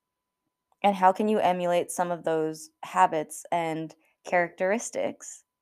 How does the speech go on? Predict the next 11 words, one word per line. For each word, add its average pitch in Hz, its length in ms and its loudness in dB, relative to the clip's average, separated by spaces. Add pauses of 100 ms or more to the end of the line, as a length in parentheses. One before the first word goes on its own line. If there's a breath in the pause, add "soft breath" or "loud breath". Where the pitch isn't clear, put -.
in 185 160 -4
your 185 140 0
own 202 140 0
life? 135 260 -8 (760)
How - 180 0
can 185 240 -8
you 185 240 -8
take 185 280 -8
on 175 220 -2
some 170 260 -4
of 165 220 -8